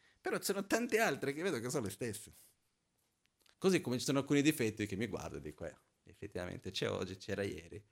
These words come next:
c'era anche dieci anni fa, c'era anche venti anni fa, e probabilmente anche trentatré anni fa." Quindi, da un lato mi preoccupo un po' per dire,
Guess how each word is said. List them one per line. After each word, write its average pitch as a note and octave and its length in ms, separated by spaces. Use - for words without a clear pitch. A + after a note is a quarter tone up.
c'era F2+ 220
anche F#2 260
dieci F#2 280
anni G2+ 140
fa, E2+ 200
c'era - 240
anche E2+ 240
venti F2 240
anni F#2 160
fa, F2+ 180
e E2+ 40
probabilmente F#2 640
anche E2+ 200
trentatré E2 560
anni D2 200
fa." - 200
Quindi, F#2 420
da - 160
un A2+ 60
lato E3 300
mi C3 120
preoccupo C3 400
un B2+ 100
po' D3 120
per C3+ 160
dire, G#2 320